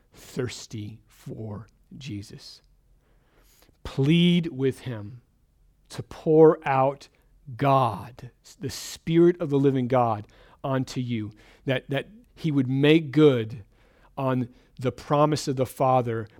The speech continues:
by the blood that he purchased this promise with. And ask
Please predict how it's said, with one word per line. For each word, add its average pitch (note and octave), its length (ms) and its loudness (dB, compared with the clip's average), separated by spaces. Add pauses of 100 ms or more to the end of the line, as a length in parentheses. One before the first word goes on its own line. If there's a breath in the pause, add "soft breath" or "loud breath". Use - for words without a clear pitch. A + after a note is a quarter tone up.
by C3 120 0
the B2 100 -2
blood C3 480 2
that A#2+ 160 -4
he C#3 220 -4
purchased - 640 -6
this B2+ 160 -10
promise A#2+ 580 -10
with. A#2 360 -2 (720 soft breath)
And B2+ 440 -4 (420 soft breath)
ask C#3+ 680 -2